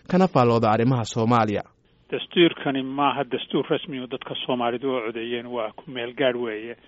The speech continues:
Speaker 2: Ma dhammaystirmo, waa qabyo, xaaraan badanna way ku jirtaa.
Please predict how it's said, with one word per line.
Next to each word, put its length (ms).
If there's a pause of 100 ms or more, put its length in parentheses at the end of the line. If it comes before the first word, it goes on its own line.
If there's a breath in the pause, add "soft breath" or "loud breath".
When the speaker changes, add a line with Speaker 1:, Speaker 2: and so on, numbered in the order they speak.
(240 soft breath)
Speaker 2:
Ma 160
dhammaystirmo, 760
waa 200 (120)
qabyo, 460 (600 soft breath)
xaaraan 520
badanna 260
way 120
ku 120
jirtaa. 400